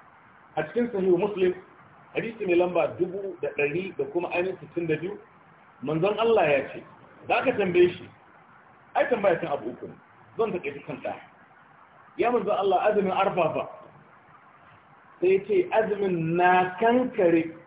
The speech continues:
ku ji magana, zunubin shekarar da ta wuce, da shekara mai zuwa, tsaya wurin. Ai akwai Ashura ta so a cikin hadisi. Amma shi ne mahallin sha nan. Azumin ranar Arfa gobe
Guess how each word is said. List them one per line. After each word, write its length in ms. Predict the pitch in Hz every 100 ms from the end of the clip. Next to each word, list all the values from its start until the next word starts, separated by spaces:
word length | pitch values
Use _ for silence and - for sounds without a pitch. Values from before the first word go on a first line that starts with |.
| _ _ -
ku 100 | 160
ji 80 | 175
magana, 320 | 147 120 90 - - _ 151 131 - - 127 135
zunubin 380 | 196 240 220 -
shekarar 540 | 180 175 208 214 190 151
da 80 | 156
ta 100 | 160
wuce, 340 | 156 156 - - - - _ - _ - -
da 80 | -
shekara 560 | 185 190 180 220 208 180
mai 220 | 165 160 -
zuwa, 260 | 165 - - - - - - - - - - -
tsaya 200 | 147 147
wurin. 240 | 147 127 - - _ - _ - -
Ai 80 | 208
akwai 260 | 208 185 175
Ashura 320 | 190 196 180
ta 100 | 175 180
so 80 | 151
a 60 |
cikin 200 | 156 196
hadisi. 320 | 151 120 113 - - - - - - -
Amma 220 | 160 214
shi 100 | 220
ne 80 | 247
mahallin 280 | 214 208 202 -
sha 80 |
nan. 300 | 170 160 123 - - _ _ _ - _ _ _ - _ _ - - - _ -
Azumin 460 | 302 269 277 262
ranar 420 | 262 254 254 247 262
Arfa 300 | 262 202 160
gobe 640 | 180 190 226 240 240 -